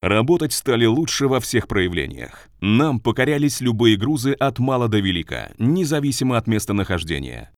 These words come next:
Подъёмы тяжеловесов проходили без напряжённости и опаски со стороны ответственных за безопасность лиц.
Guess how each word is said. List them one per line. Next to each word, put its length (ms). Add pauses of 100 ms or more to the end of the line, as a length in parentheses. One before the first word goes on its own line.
Подъёмы 520
тяжеловесов 680
проходили 540
без 300
напряжённости 760
и 260
опаски 480
со 160
стороны 480
ответственных 760
за 140
безопасность 760
лиц. 400